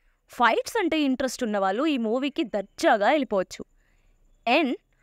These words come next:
పబ్జీ అంటే ఇంట్రెస్ట్ ఉన్న వాళ్ళైతే నిజంగా ఈ ఫైట్స్ అన్నిటిని చాలా బాగా ఎంజాయ్ చేస్తారు. సాంగ్స్ విషయానికొస్తే సాంగ్స్ ఉన్నాయి, but అందరికీ తెలిసిందే కదా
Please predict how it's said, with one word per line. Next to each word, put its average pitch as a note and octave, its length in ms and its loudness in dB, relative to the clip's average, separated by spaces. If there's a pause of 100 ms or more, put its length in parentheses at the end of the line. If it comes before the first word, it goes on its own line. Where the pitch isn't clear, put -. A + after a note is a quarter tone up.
(280)
పబ్జీ A3 340 2
అంటే G4+ 280 0
ఇంట్రెస్ట్ C4+ 340 0
ఉన్న A#3 120 -2
వాళ్ళైతే G3+ 440 -2
నిజంగా B3+ 480 0
ఈ C#4 120 0
ఫైట్స్ G#3 340 -2
అన్నిటిని G3 300 -4
చాలా A#3+ 520 0
బాగా G#3+ 300 2
ఎంజాయ్ B3 320 0
చేస్తారు. - 380 -8 (1120)
సాంగ్స్ F4+ 400 2
విషయానికొస్తే B3+ 720 -2 (440)
సాంగ్స్ - 440 0
ఉన్నాయి, A#3+ 400 -2 (300)
but C4+ 280 0 (260)
అందరికీ G3+ 340 0
తెలిసిందే C4 400 0
కదా F#3 240 -2